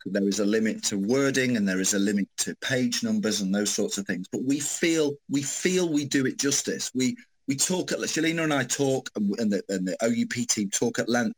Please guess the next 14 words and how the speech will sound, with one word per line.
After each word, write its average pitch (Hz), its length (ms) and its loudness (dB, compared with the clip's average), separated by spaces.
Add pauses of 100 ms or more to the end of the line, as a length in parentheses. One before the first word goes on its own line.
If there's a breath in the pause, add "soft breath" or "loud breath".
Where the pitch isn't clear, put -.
about, 104 360 0 (380 loud breath)
about 117 320 0
the, 110 180 0
the 120 100 -2
must-haves, 123 760 0
and 117 100 0
we 120 100 2
have 131 340 -2
the 117 120 -2
must-haves, 110 640 -2
if 98 140 -6
that 95 160 -4
makes 90 240 -4
sense. - 440 -4